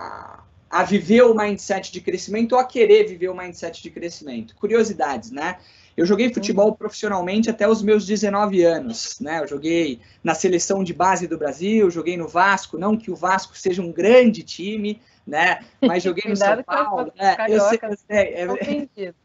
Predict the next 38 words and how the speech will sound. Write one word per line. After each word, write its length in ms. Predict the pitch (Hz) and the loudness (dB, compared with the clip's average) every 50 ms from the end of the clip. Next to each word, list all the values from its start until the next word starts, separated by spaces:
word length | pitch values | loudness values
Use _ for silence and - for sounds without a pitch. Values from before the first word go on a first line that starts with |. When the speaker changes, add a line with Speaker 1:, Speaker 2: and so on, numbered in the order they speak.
| _ _ _ _ _ _ | _ _ _ _ _ _
Speaker 1:
eu 240 | 208 214 214 214 214 | 0 2 4 2 2
sei, 300 | 214 - 202 202 196 170 | 0 -2 -4 -2 -2 -2
brincadeiras 540 | 175 208 214 208 202 196 202 208 214 208 190 | -4 -4 -6 -6 -6 -6 -4 -4 -4 -4 -4
à 80 | 196 175 | -4 -6
parte, 400 | 180 - 160 143 135 120 - _ | -4 -4 -4 -4 -4 -8 -12 _
pessoal, 300 | 151 143 - 160 151 151 | -18 -10 -8 -8 -6 -4
mas 320 | 180 202 220 - - _ _ _ _ | -6 -6 -6 -8 -14 _ _ _ _
eu 100 | - 233 | 0 2
joguei 220 | 226 254 247 247 254 | 2 2 0 0 0
em 80 | 262 | 0
alguns 320 | 254 247 233 262 240 233 - | 0 0 0 -2 -4 -4 -6
times 420 | - 202 180 165 151 - - _ | -10 -8 -8 -8 -12 -12 -18 _
e 80 | - 208 | 0 2
eu 120 | 233 240 233 | 2 2 2
sou, 460 | - - 247 254 262 254 240 202 - | 2 2 2 4 4 4 2 0 0
eu 100 | - 202 | 0 -2
venho 160 | 185 214 233 247 | -2 -2 -2 -2
de 60 | 233 | -2
uma 140 | 233 233 233 | -2 -4 -4
família 260 | - 226 226 233 247 | -4 -6 -6 -4 -6
de 80 | - - | -6 -10
cinco 360 | - - 262 269 254 - 415 | -8 -6 -6 -6 -4 -6 -8
filhos, 640 | - - - 320 - 233 214 101 95 - - - - | -10 -8 -8 -6 -6 -6 -6 -8 -10 -12 -18 -16 -10
né? 420 | 110 117 135 151 165 170 143 - - _ | -8 -6 -4 -2 -2 -2 -2 -4 -10 _
Então 320 | 151 160 - - 226 226 240 | -16 -8 -4 0 2 2 4
a 60 | 220 | 4
minha 220 | 214 240 262 247 | 2 2 2 0
mãe 300 | 202 190 214 233 233 214 | 2 2 2 2 4 2
e 40 | 208 | 4
o 40 | 202 | 4
meu 120 | 196 175 | 2 2
pai, 460 | 165 - 190 196 226 220 180 131 117 - _ _ _ _ _ _ | 2 2 2 4 4 2 0 -2 -6 -14 _ _ _ _ _ _
eles 160 | 185 196 208 | -4 -2 -2
sempre 300 | - - 247 269 - 254 | -2 -2 -4 -4 -4 -6
tiveram 400 | 233 - 269 202 214 214 240 240 | -6 -6 -2 0 0 0 0 0
que 80 | 226 - | -2 -2
se 120 | - 254 | -6 -6
desdobrar, 960 | 185 170 226 311 294 240 214 339 330 247 - 175 170 175 202 208 160 - - | -2 0 0 0 0 0 0 0 0 0 0 2 2 4 4 2 0 -2 -8